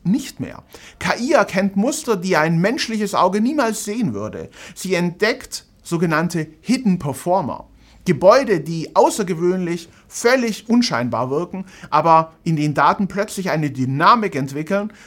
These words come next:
die auf einen kommenden Hotspot hindeuten. Während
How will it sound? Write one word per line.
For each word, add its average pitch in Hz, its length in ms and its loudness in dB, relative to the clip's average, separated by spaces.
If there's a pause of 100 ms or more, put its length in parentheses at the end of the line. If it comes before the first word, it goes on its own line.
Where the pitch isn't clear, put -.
(120)
die 170 100 2
auf 160 160 4
einen 147 300 0
kommenden 185 560 0
Hotspot 120 480 -8 (100)
hindeuten. 190 640 -4 (480)
Während 120 440 -4